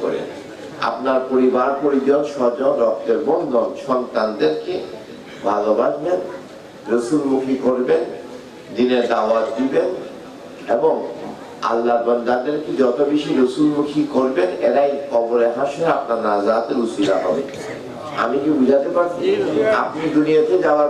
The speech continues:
পরে আপনার সন্তানরা যদি নবীর বিমুখী হয়, দুশমনের রসুল হয়, কবরে জান্নাতে বাগিচা হবে না। নবীর মহাব্বত ছাড়া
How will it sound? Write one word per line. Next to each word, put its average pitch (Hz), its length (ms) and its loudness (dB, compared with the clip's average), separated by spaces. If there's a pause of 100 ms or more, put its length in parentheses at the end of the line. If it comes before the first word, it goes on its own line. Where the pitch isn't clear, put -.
পরে 160 140 2
আপনার 147 260 2
সন্তানরা 143 540 0 (100)
যদি 156 160 4
নবীর 127 520 4
বিমুখী 127 500 2
হয়, 165 320 2 (680)
দুশমনের 135 580 4
রসুল 139 380 2
হয়, - 120 4 (600)
কবরে 135 500 4 (680)
জান্নাতে 135 520 2
বাগিচা 117 540 0
হবে 107 520 2 (800)
না। - 260 0 (1040)
নবীর 160 380 4 (100)
মহাব্বত 180 580 2
ছাড়া 180 180 2